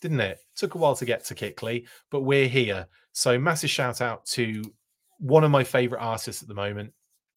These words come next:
Not, not to disparage any others, but just to say, like, I'm really enjoying what, um,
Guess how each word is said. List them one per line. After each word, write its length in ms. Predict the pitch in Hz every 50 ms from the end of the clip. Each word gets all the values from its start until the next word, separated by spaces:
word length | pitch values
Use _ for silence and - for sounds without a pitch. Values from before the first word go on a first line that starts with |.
| - - -
Not, 260 | 180 196 - - -
not 180 | 165 196 170 -
to 200 | - 151 120 - - _
disparage 540 | - 135 - - - 143 139 139 131 120 135
any 220 | 135 127 123 123
others, 400 | 131 123 98 98 104 120 123 - - - - - - _ -
but 120 | 147 143
just 220 | 117 156 151 147 -
to 60 | 131
say, 160 | - 143 127
like, 140 | 123 123 135
I'm 260 | 127 127 120 117 120
really 400 | 127 127 131 131 123 123 123 123
enjoying 720 | 120 120 113 95 120 120 110 104 95 95 92 95 98 98 - _ _ _ _ _ _ _
what, 580 | - 110 107 110 107 104 - - - - - - - _ _ _ _ _ _ _ -
um, 680 | 110 101 98 98 98 95 95 95 95 92 92 90